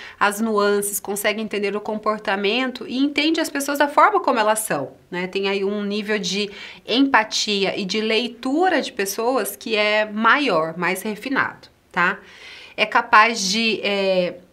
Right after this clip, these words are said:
prever como as pessoas vão reagir. Então, isso às vezes é muito importante, né? Num projeto, você já sabe, "Poxa, esse ponto aqui vai ser crítico pra aquela pessoa específica, esse outro vai pegar, né, numa coisa que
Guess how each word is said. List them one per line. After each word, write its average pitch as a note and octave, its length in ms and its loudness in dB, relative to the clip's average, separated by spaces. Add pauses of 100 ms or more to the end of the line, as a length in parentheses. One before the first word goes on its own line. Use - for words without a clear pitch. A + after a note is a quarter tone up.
(240)
prever G#3+ 560 2
como G#3 200 -6
as G#3 80 -4
pessoas G3+ 380 -4
vão G3 140 -4
reagir. F#3 640 -2 (320)
Então, A3 160 -2
isso C#4 200 -2
às B3+ 80 -6
vezes C4 180 -2
é C#4 60 0
muito C#4 420 0
importante, B3 640 -2
né? F#3 120 0
Num F#3+ 160 -2
projeto, G3 640 0
você G3 220 -8
já A3+ 120 -6
sabe, F3 320 0
"Poxa, F#3+ 280 -6
esse - 160 -8
ponto A#3 380 -6
aqui A#3 180 -10
vai A3 140 -2
ser A3+ 160 -2
crítico C4+ 840 -6 (380)
pra A#3 140 4
aquela E4 600 2
pessoa D#4+ 380 -2
específica, C4+ 720 -4
esse A#3 320 -2
outro C4 480 2
vai A#3+ 340 2
pegar, A#3 640 4
né, A3+ 420 2
numa G#3+ 360 0
coisa A3+ 320 0
que B3+ 340 -2